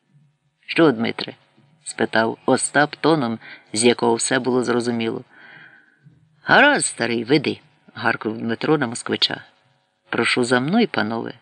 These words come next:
чемно запросив чоловічина офіцерів. Пішли вздовж дерев'яних яток і ввійшли в якийсь невеликий барак. Було тьмяно.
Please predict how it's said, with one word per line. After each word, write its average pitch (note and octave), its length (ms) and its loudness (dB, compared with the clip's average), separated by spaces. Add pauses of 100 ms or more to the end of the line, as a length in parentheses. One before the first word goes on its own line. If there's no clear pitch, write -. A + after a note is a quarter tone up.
(120)
чемно A2+ 340 0
запросив A2+ 500 -2
чоловічина A#2 640 0
офіцерів. A2+ 600 -8 (680)
Пішли A3+ 400 2
вздовж E3 440 2
дерев'яних A2+ 680 2
яток C#3+ 540 -6 (140)
і A2 80 -4
ввійшли A2 460 0
в F#3+ 40 0
якийсь C3+ 400 0
невеликий A2+ 480 0
барак. A#2+ 540 -2 (380)
Було G#2+ 260 0
тьмяно. A2+ 440 -6